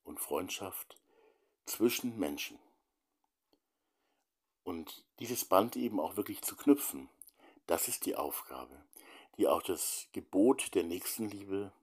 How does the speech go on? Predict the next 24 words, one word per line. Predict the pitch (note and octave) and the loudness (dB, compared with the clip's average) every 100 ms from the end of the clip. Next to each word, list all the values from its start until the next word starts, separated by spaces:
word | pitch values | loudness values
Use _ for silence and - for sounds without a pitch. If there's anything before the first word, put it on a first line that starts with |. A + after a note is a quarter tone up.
| _ - _ _ | _ -20 _ _
stellt. | - - C2+ A#1+ - - - _ _ _ _ - - - - - - _ _ _ _ _ _ | -10 -2 -2 -2 -14 -18 -20 _ _ _ _ -20 -20 -20 -20 -20 -20 _ _ _ _ _ _
Ich | - A#2 | 0 12
lese | C#3+ C#3+ | 12 12
zum | C3+ B2+ | 4 8
Schluss | D3 C#3+ | 8 8
noch | C3+ B2 | 6 4
einmal | A#2 G2 | 4 4
einen | F2+ - | 2 2
Text | B2+ - - | 2 2 0
vor, | C#3+ C#3+ C3+ - - - - - - - G#2+ | 4 4 4 -4 -20 -20 -20 -20 -20 -8 -4
den | A2 | -4
ich | F#2+ | -2
eben | G2+ G2 | -2 4
mal | F2+ F2 E2+ D#2+ - - - - - | 6 8 6 0 -16 -20 -16 -16 -12
geschrieben | - - B2 B2 | -10 -6 -2 2
habe, | A#2+ A2 _ - - - _ | 2 0 _ -20 -20 -20 _
wo | F#2+ | -2
dieses | G2+ F#2+ G2+ F2+ - - _ _ _ _ _ _ | 0 2 2 2 -4 -8 _ _ _ _ _ _
Lukas | - A2 - G2 - | -2 0 4 2 2
zehn | - A2+ A2+ | 2 4 4
fünfundzwanzig | G#2+ G#2 F#2 - G2 G2 G2+ | 2 2 2 4 4 4 0
und | F2+ | -2
folgende, | - F#2 F#2 F#2+ F#2 F2+ _ - - - - _ _ | 0 4 4 2 -2 -4 _ -20 -20 -20 -20 _ _
ähm, | - F2+ E2 E2+ D#2 | -2 2 2 0 -8